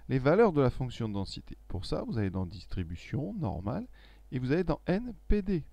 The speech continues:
N P D va vous donner les valeurs de la fonction de di-, de densité. Donc ici, vous voyez ce que je vous ai dit tout à l'heure sur le maximum, j'aurais dû illustrer tout de suite. Si je rentre donc x égale neuf, sigma trois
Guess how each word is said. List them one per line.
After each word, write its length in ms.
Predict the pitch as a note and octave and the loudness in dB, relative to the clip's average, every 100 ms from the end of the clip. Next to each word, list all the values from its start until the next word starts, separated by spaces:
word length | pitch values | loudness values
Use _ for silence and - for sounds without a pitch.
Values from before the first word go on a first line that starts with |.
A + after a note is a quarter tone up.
| - | -12
N 140 | A2+ A2 | -12 -2
P 160 | C#3+ | -2
D 80 | F#3+ | 0
va 100 | D3+ | -2
vous 160 | B2 B2 | -2 0
donner 340 | C#3+ F3+ F#3 | 6 6 6
les 100 | D#3 | 2
valeurs 440 | C3+ E3+ F#3+ G3+ | 4 4 6 4
de 220 | F#3+ G3 G3 - - | 4 2 2 -6 -6
la 100 | C#3 | -4
fonction 520 | - F#3+ F#3 - G3 | -2 -4 -4 -4 -4
de 160 | F#3 F3 | -2 -4
di-, 260 | F3 F#3+ - - - - - | -4 -12 -14 -16 -18 -16 -12
de 140 | - D3+ | -2 2
densité. 600 | F3 F3 - F3 F#3 E3+ - | 2 0 -4 -2 -2 -2 -6
Donc 240 | C#3 C#3+ | -6 -4
ici, 260 | C#3+ - G#3+ | -6 -2 -2
vous 180 | C#4+ - | -4 -6
voyez 200 | D#3 F#3+ | -6 -6
ce 80 | - | -6
que 100 | D#3 | -6
je 60 | |
vous 160 | D3 C#3+ | -2 -2
ai 40 | |
dit 120 | C#3+ | -4
tout 120 | D3 - | -4 -2
à 40 | |
l'heure 140 | C3 B2+ | 0 0
sur 140 | - | 0
le 100 | A#2+ | 0
maximum, 560 | A#2+ A#2+ - C3+ F#3+ B3+ | 2 0 -2 0 0 0
j'aurais 220 | D3 A2 A2 | -2 -4 -4
dû 200 | A#2+ - - - - | -8 -12 -18 -18 -6
illustrer 420 | A2+ A#2+ - A#2+ | -2 -2 -2 -6
tout 140 | - | -6
de 60 | A#2+ | -4
suite. 200 | A#3 - - - - | -6 -6 -12 -16 -14
Si 180 | - F#3 | -8 -2
je 120 | F3 | 0
rentre 340 | E3 D#3+ C#3 | 2 0 -2
donc 240 | B2+ B2 - | -6 -6 -8
x 220 | C3 B2+ | -8 -4
égale 220 | A#2 A2 | -2 0
neuf, 380 | A#2 A2+ - - - - | 0 -2 -4 -18 -20 -20
sigma 440 | - - A#2+ A#2 A2+ | -18 -10 -8 -4 -4
trois 340 | - A2 A2 | -2 -4 -4